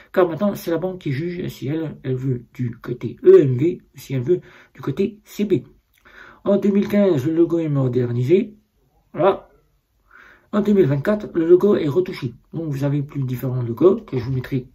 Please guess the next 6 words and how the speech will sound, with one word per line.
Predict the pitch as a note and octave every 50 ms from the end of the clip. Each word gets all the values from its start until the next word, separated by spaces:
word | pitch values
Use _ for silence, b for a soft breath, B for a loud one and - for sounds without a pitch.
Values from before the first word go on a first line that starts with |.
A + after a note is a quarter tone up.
| -
ici, | - D3 - - B2+ C3 E3 - - - - _
qu'on | - - C#3
pourrait | B2 - - G#2
voir | A2 A2 A2 G#2+ - _ -
ici. | G#3 A2+ - - B2+ D3+ F#3+ - - _ -
Voilà. | A#2+ C#3 F3+ - -